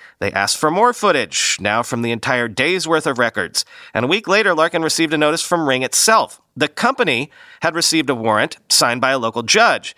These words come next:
The notice informed him it was obligated to send footage from more than twenty cameras, whether or not Larkin was willing to share it himself.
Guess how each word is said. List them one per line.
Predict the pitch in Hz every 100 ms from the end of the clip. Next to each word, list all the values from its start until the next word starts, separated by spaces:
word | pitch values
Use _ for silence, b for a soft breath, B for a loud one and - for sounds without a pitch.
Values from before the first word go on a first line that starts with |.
| B B B
The | 104
notice | 101 113 113
informed | 113 - 123 120
him | 131 120
it | 123 123
was | 113 - -
obligated | 160 208 226 202 190 185
to | 160
send | - 175 190 -
footage | 180 156
from | - 156
more | 147 139
than | 139 135
twenty | - - 170 214 220
cameras, | - 208 208 151 151 139
whether | 139 160 165
or | 160 151
not | 135 135 -
Larkin | 120 120 139 139 - -
was | 143 139
willing | 110 101 110
to |
share | 117 107 92
it | -
himself. | 123 - 220 151 -